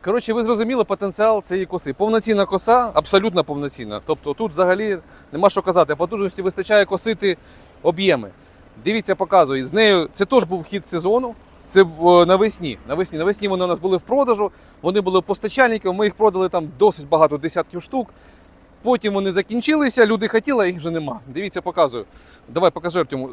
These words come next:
оцю площадку, дивись. На двох акумуляторах ми за півгодини, ні, не за півгодини, да, за півгодини. От від стовба і ось заканчуючи, ну от де кущі почали, оце за півгодини ми на двох акумуляторах все це викосили.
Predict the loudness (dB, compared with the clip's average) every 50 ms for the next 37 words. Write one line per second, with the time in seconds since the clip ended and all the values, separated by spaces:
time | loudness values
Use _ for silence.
0 | -12 -14 -14 -12 -12 -10 -8 -8 -8 -6 -6 -8 -8 -8 -12 -12 -10 -10 -10 -10
1 | -12 -18 _ _ _ _ _ _ _ _ _ _ _ -20 -20 _ _ _ _ _
2 | _ _ _ _ _ -4 -2 -2 0 0 0 0 0 0 0 0 2 4 4 4
3 | 4 2 -2 -2 -2 -2 -2 0 0 0 0 0 -2 -2 0 0 0 0 0 -2
4 | -2 -4 -6 -8 -10 _ -6 -4 -4 -4 -4 -6 -6 -6 -8 -6 -6 -6 -6 -8
5 | -10 -10 -14 -16 _ _ _ _ _ -20 -20 _ _ _ -20 _ _ _ _ 2
6 | 4 4 6 4 4 2 2 0 0 0 -2 -2 -6 -8 -10 -14 _ -20 -20 -20
7 | -20 -20 -20 -20 -8 0 2 2 2 2 0 -6 -6 -2 2 2 2 4 6 6
8 | 8 8 6 2 -4 -14 -20 -20 -20 -20 -20 -20 -6 0 2 2 4 4 2 2
9 | 0 2 2 0 0 0 -2 -6 -6 -2 -2 -2 -2 -4 -8 -18 -20 -20 -20 -20
10 | -20 -20 -14 -4 2 4 4 4 4 2 0 0 0 -2 -4 -4 -6 -4 -4 -4
11 | -4 -2 -2 -2 -2 -4 -6 -8 -12 -20 -20 -20 -14 -10 -2 0 2 2 2 2
12 | 4 4 4 4 4 2 2 2 2 2 2 2 0 0 0 2 2 2 2 0
13 | -4 -6 -4 -4 -4 -2 -2 -2 -2 -2 -4 -6 -8 -12 -12 -12 -12 -14